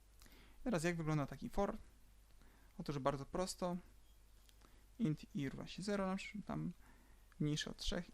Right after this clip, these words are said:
i plus plus. I oczywiście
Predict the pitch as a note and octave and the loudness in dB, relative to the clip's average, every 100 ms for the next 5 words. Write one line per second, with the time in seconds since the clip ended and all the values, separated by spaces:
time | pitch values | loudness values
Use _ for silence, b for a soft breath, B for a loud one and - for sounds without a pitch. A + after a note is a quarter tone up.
0 | - G#3+ - - - A3 A3 - - - | 0 0 0 -6 0 0 0 -6 -14 -20
1 | - - - - - - - - b b | -20 -20 -20 -20 -20 -20 -20 -20 b b
2 | b b b b b b - - - - | b b b b b b -20 -20 -20 -4
3 | - G3 - D3 E3 - C3+ | 2 4 4 0 0 0 0